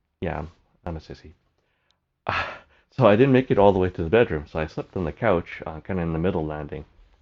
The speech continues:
There's a blanket there, so I just used it. So the next morning, I wake up, I'm like, "Why am I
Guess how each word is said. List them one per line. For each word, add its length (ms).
There's 220
a 20
blanket 380
there, 180
so 120
I 20
just 160
used 240
it. 100
So 80
the 60
next 180
morning, 420
I 80
wake 260
up, 240
I'm 140
like, 220
"Why 140
am 100
I 100